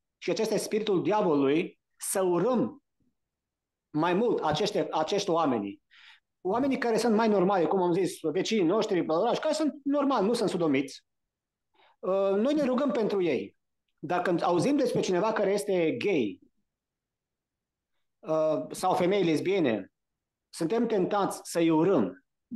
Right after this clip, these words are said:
Și am văzut, uh, felul de, uh, cuvinte care se rostesc, uh, despre acești oameni. Uh, ca și cum doar spune, nu spune direct, dar, uh, felul de a vorbi despre acești oameni este: „Doamne,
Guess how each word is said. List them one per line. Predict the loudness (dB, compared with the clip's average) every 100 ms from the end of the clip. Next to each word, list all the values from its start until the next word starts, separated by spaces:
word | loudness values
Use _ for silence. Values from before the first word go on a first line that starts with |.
| -16
Și | -6 -2
am | 0
văzut, | 0 0 0 0
uh, | 0
felul | 0 0 0
de, | -2 0
uh, | -2
cuvinte | 0 -2 0 0 -2
care | 0 -2
se | 0
rostesc, | 0 -2 -2 -4 -4 -2
uh, | 0 2 2 0 -2 -12 _
despre | -6 -4 -2
acești | -2 -2 0
oameni. | 0 2 0 -4 -14 _ _ _ _ _ _ _ _ _ _ _ -20 _
Uh, | -4
ca | 0 0
și | 2
cum | 2 2 2 2
doar | 2
spune, | 0 0 0 0 -2 -4 -2
nu | -2
spune | 0 0 0
direct, | 0 0 0
dar, | 0 -2 -2
uh, | 0 0
felul | 0 -2 0
de | 0
a |
vorbi | 0 0 0 -2
despre | -2 -2
acești | -2 -2
oameni | -2 0 0
este: | 0 0
„Doamne, | 0 0 2 2 0